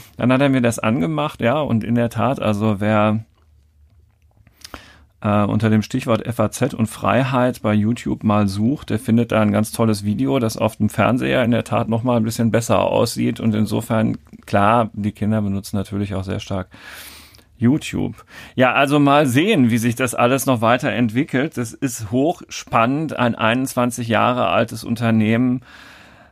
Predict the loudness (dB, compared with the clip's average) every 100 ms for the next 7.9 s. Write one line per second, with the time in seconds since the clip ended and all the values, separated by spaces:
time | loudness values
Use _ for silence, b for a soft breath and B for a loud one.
0 | _ -4 -2 -2 -6 -2 2 2 2 2
1 | 0 -4 B B B B B B _ _
2 | _ _ _ _ _ b b b 0 4
3 | 4 4 2 0 2 2 4 2 0 -2
4 | -2 -2 -2 -6 -6 -2 -2 0 2 2
5 | 2 0 0 -2 0 0 -2 -8 -4 0
6 | 0 2 0 -2 -4 -2 0 0 2 2
7 | 2 2 0 0 0 0 0 0 -4